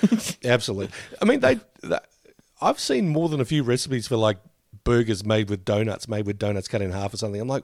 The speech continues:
Speaker 2: "Why? Why would you do it?"
Speaker 1: Yeah, I know.
Speaker 2: That's
Speaker 1: Oh, oh,
Speaker 2: just
Speaker 1: I, see, I, honestly, tell a secret. I think I may have even said this on the podcast, so it's not really a secret, but I'm not a huge donut man. Mitch loves his donuts. I know you love your donuts. I,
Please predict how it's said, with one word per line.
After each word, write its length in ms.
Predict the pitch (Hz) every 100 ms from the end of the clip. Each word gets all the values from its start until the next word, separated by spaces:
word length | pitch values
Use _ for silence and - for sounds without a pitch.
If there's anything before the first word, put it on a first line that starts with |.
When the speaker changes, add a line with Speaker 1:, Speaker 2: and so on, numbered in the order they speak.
| 113
Speaker 2:
"Why? 440 | 123 127 131 101
Why 200 | 90 131
would 160 | 160 147
you 80 | 117
do 300 | 110 110 90
it?" 240 | - - _ _ _ _ - -
Speaker 1:
Yeah, 280 | 104 101 92
I 40 |
know. 260 | 80 73 76 _ _ _ _ _ 120
Speaker 2:
That's 120 | 117
Speaker 1:
Oh, 120 | 127 139
oh, 60 |
Speaker 2:
just 120 | 143 101
Speaker 1:
I, 160 | 135 - -
see, 160 | - 165
I, 160 | 165 - - -
honestly, 520 | - 151 156 202 220 196 _ _ _ _ _
tell 180 | - 147
a 60 | 127
secret. 320 | 101 107 151
I 20 |
think 140 | 165
I 40 | 139
may 80 | 98
have 100 | 78
even 120 | 73
said 160 | -
this 80 | 85
on 60 | 80
the 80 | 82
podcast, 400 | 92 85 87 -
so 80 |
it's 100 | 90
not 80 | -
really 160 | 95 87
a 60 |
secret, 400 | - 107 101 92
but 180 | 98 87 - _ -
I'm 80 | 254
not 100 | 339
a 60 | 302
huge 260 | 262 233
donut 320 | - 226 165
man. 280 | - 78 67 - _ _ _ -
Mitch 300 | 180 220 107
loves 440 | 113 131 131 107
his 120 | 98
donuts. 320 | 98 90 82
I 20 | 123
know 60 |
you 320 | 123 95 117 95
love 460 | 98 110 107 92
your 60 | 85
donuts. 440 | 95 92 80 - - _ _ _ - -
I, 160 | 202